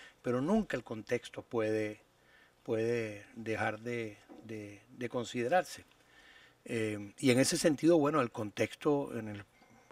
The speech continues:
el caso venezolano es que se dio, pues, una transformación, eh, que nadie niega de su, en los órdenes económico, social, eh, político. Y eso ha significado, por supuesto,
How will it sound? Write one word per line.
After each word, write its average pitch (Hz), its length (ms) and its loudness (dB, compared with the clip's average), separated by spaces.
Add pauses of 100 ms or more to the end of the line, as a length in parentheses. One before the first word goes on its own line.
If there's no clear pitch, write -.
el 110 160 -10
caso 135 300 8
venezolano 190 500 6
es - 80 0
que 113 180 0 (160)
se 113 200 0
dio, 123 220 8
pues, - 240 -2
una 110 140 -14
transformación, 120 880 -8 (680)
eh, 104 280 -12
que 113 140 -6
nadie 131 400 6
niega 107 480 -10 (220)
de 107 180 -10
su, 110 380 2
en 107 100 -2
los 104 140 0
órdenes 117 480 -2
económico, 135 800 0 (400)
social, 131 880 4 (460)
eh, 107 340 -2 (140)
político. 127 680 6 (200)
Y 113 240 6
eso 165 380 6
ha - 80 2
significado, 143 560 -2
por 147 140 -6
supuesto, 151 600 -2